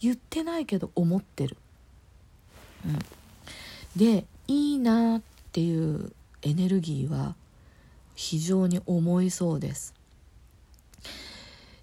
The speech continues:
で、「すごいな、あの人。あの人すごいんだよ」って私い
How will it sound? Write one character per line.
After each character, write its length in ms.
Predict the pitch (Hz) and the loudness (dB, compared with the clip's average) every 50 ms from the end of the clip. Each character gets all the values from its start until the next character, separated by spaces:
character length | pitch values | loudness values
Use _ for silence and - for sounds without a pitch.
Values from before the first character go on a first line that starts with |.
| - - | -6 0
で、 300 | 208 226 233 233 220 - - | 2 4 4 4 2 0 -4
「す 380 | - - - - - 190 202 226 | -4 -2 -2 0 4 8 8 8
ご 200 | 190 226 240 294 | 8 8 6 6
い 120 | 294 285 | 4 4
な、 400 | 247 220 202 202 196 196 196 196 | 4 4 6 6 4 4 2 2
あ 40 | 196 | 4
の 140 | 196 202 196 | 4 4 2
人。 400 | 190 - - - 175 160 - - - - - - _ _ _ _ - - - - - _ - - - | 2 0 -2 -2 0 0 -2 -4 -8 -16 -20 -20 _ _ _ _ -20 -20 -20 -20 -20 _ -20 -12 -8
あ 120 | - 214 | -6 -6
の 160 | - 233 269 | -4 -4 -6
人 160 | 277 - - 220 | -4 -4 -4 -4
す 220 | - - - 214 | -2 0 0 0
ご 180 | 190 240 320 370 | 0 0 0 -2
い 80 | 381 | -2
ん 60 | 359 | 0
だ 80 | 285 247 | 2 4
よ」 160 | 214 190 180 | 4 4 4
っ 20 | 170 | 2
て 140 | - - | -2 -4
私 220 | 156 - - - 175 | -6 -6 -4 -6 -6
い 60 | 160 | -6